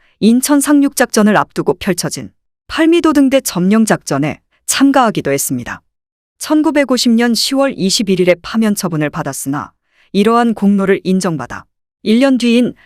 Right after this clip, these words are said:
천구백오십일 년 십일월 십오 일에 다시 복직되고 미 극동군 사령부 정보처에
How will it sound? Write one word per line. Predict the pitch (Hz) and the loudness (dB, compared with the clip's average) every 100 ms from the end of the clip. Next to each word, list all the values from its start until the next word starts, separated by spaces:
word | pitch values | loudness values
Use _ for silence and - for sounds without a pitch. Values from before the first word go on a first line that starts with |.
| _ | _
천구백오십일 | - - 320 311 - - 202 233 247 | -6 0 0 2 0 2 0 0 0
년 | 247 262 | 2 2
십일월 | - 277 285 277 | -2 -2 0 0
십오 | 247 254 247 | 0 0 0
일에 | 226 202 | 2 0
다시 | - 175 - | 0 -6 -6
복직되고 | 175 165 - 165 151 143 - _ _ _ - | -4 -2 -2 -4 -6 -8 -14 _ _ _ 0
미 | 196 220 | 2 2
극동군 | - 202 302 302 294 | 0 0 2 2 2
사령부 | 277 277 240 226 | 2 2 2 0
정보처에 | - 190 185 202 196 170 | -2 -2 -2 0 2 0